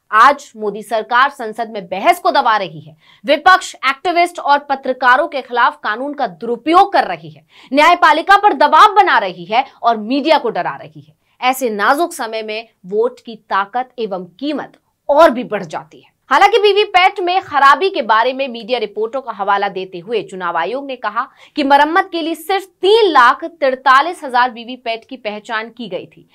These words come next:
ना कि साढ़े छह लाख की। अगर चुनाव आयोग की बात को ही पूरी तरह सच मान लिया जाए तो तीन लाख तिरतालीस हजार वीवीपैट खराब मशीनों का आंकड़ा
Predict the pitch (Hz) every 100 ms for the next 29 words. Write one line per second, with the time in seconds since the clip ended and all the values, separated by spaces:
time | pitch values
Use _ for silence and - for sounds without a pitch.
0 | _ 254 262 269 339 302 240 277 311 -
1 | 247 214 156 - _ 156 _ 381 480 466
2 | 403 415 370 381 453 392 285 320 - 349
3 | 370 381 339 381 415 285 277 311 339 339
4 | 302 226 226 202 175 254 208 190 _ -
5 | 302 294 330 330 277 294 - 233 233 233
6 | 311 269 220 233 262 208 214 254 247 254
7 | _ - 208 208 294 240 196 233 254 269
8 | - - 220 262 262